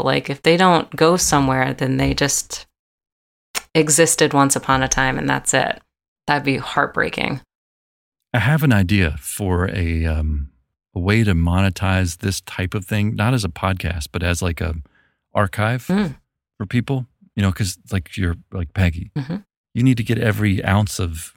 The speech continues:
Speaker 2: her that you can remember. Like, I'll, I'll never hear my dad's voice again.
Speaker 1: Oh,
Speaker 2: I, I
Speaker 1: yeah.
Speaker 2: don't know if there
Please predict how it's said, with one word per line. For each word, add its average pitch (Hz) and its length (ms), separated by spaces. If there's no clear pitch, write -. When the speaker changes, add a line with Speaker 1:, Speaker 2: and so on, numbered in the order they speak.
Speaker 2:
her 87 280
that - 120
you - 80
can 82 540
remember. 87 480
Like, 98 100
I'll, 135 180
I'll 143 200
never 107 340
hear 90 180
my 78 120
dad's 82 360
voice 82 280
again. 90 300
Speaker 1:
Oh, - 40
Speaker 2:
I, 92 200
I 107 100
Speaker 1:
yeah. 107 220
Speaker 2:
don't 110 120
know 104 80
if 92 80
there 104 180